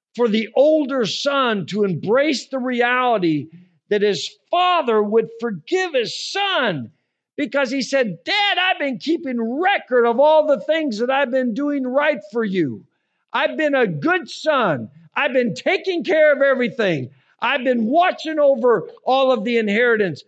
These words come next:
and I've been a good boy.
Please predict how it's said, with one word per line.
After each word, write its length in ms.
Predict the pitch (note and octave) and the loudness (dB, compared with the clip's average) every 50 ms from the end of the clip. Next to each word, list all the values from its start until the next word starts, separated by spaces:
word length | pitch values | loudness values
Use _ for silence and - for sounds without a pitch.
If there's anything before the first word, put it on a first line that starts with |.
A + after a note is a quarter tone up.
| _ _ _ F3 | _ _ _ -6
and 120 | - A#3 C#4 | -2 -2 0
I've 260 | D#4+ F4+ F4+ F4 F4 | 0 0 0 0 0
been 160 | E4+ D#4+ D4 C#4 | 0 0 2 2
a 280 | C4 A#3+ F#3 D#3 C3+ - - - - _ - | 0 0 0 -2 -6 -8 -12 -14 -16 _ -2
good 340 | G#4+ G#4+ G#4+ F#4 B3+ F3+ D3+ | 0 0 0 0 -4 -4 2
boy. 560 | D#4+ D4 B3+ A3 G3+ E3+ C3+ - D#3 F3 | 6 6 6 8 6 4 2 -2 -4 -8